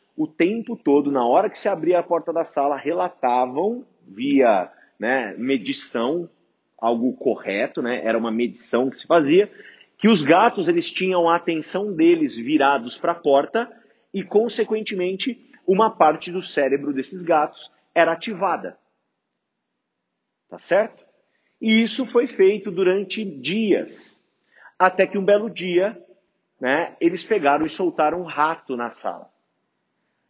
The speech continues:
Na hora que eles soltaram um rato na sala, toda a atenção dos gatos se voltaram pro rato.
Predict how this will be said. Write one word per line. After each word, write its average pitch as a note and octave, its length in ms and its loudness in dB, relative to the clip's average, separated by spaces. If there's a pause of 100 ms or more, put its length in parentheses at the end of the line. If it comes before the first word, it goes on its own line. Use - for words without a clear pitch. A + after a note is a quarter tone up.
(200)
Na C3 180 4
hora F#3+ 220 6
que G#3+ 100 -8
eles G3+ 140 -8
soltaram F3 520 -2
um - 20 -10
rato E3 480 -6
na F#3+ 140 -8
sala, E3 480 -4 (440)
toda B3 380 4
a F#3 60 -2
atenção F3+ 540 -10
dos E3+ 160 -12
gatos C#3+ 560 -6 (360)
se - 160 -10
voltaram D3 440 -4
pro D#3+ 120 -12
rato. D#3 300 -6